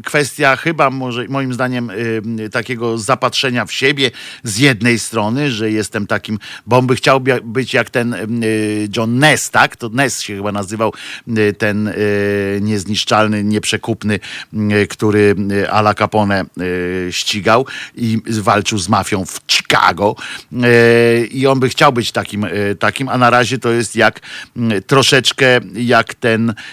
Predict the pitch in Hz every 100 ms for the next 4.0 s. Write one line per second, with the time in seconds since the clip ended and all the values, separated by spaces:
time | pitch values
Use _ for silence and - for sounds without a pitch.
0 | - - 110 - 131 - 127 113 143 147
1 | - 113 92 - - 76 101 92 101 98
2 | 98 95 95 101 98 95 92 - - -
3 | 98 98 92 92 95 90 95 98 - -